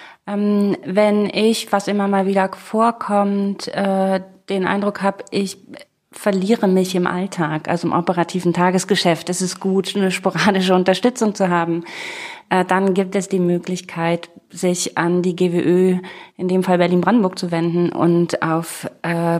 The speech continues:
BeraterInnen Unterstützung zurückzugreifen. Und dann gibt's auch eine Methode, die in Berlin ganz beliebt ist, in Berlin-Brandenburg ganz beliebt ist,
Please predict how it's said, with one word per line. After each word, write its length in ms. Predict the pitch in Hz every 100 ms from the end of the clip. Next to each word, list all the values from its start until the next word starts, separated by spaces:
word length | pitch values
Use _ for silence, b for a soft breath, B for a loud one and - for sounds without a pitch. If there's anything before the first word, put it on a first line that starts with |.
| 165
BeraterInnen 1080 | 175 151 156 170 175 131 165 160 160 165 165 B B B
Unterstützung 800 | 175 170 156 165 165 156 156 156
zurückzugreifen. 960 | 165 160 - 151 - - - 160 165 - B B B
Und 80 | 180
dann 80 | 214
gibt's 200 | 247 262
auch 60 | 247
eine 120 | 247
Methode, 420 | 233 233 226 226
die 120 | 202
in 140 | 208 202
Berlin 400 | 202 202 247 262
ganz 260 | 247 254
beliebt 260 | - 226 254
ist, 120 | 269
in 60 | 208
Berlin-Brandenburg 560 | 202 208 214 302 294
ganz 220 | 277 277 -
beliebt 320 | 285 285 -
ist, 360 | 330 - -